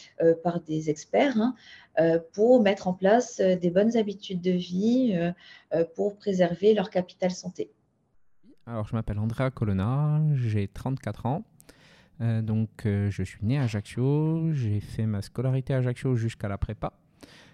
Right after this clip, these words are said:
Speaker 2: euh, que j'ai quittée pour, euh, jouer au poker, pour être honnête. Euh, après, j'ai réintégré une école d'ingénieur, euh, maths finance, euh, à Paris.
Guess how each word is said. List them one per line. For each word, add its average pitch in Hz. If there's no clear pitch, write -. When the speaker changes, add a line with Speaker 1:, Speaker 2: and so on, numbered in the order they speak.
Speaker 2:
euh, 117
que 117
j'ai 117
quittée 123
pour, 110
euh, 101
jouer 127
au 147
poker, 120
pour 104
être 104
honnête. 123
Euh, 104
après, 120
j'ai 117
réintégré 120
une 120
école 107
d'ingénieur, 107
euh, 92
maths 120
finance, -
euh, 104
à -
Paris. 107